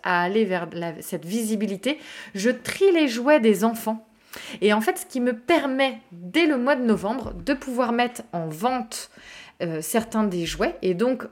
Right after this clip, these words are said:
d'avoir tout de suite une enveloppe de disponible pour moi aussi acheter les jouets de mes enfants. Donc, c'est plutôt, euh, génialissime. On est sur une période où les gens recherchent aussi,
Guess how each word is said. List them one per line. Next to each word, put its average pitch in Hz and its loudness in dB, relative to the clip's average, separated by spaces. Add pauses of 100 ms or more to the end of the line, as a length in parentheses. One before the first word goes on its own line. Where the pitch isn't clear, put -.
d'avoir 185 -2
tout 370 0
de 370 -10
suite 392 2
une 247 2
enveloppe 220 4
de 196 0
disponible 208 0
pour 175 -6
moi 330 4
aussi 302 0
acheter 196 2
les 175 2
jouets 160 0
de 147 -6
mes 147 -6
enfants. 285 -6
Donc, 170 -10
c'est - -10 (180)
plutôt, 294 4 (300)
euh, 151 0
génialissime. 175 -2 (500)
On 240 0
est 285 0
sur 277 -2
une 277 0
période 254 2
où 269 -2
les 185 2
gens 277 2
recherchent 311 0
aussi, 233 -2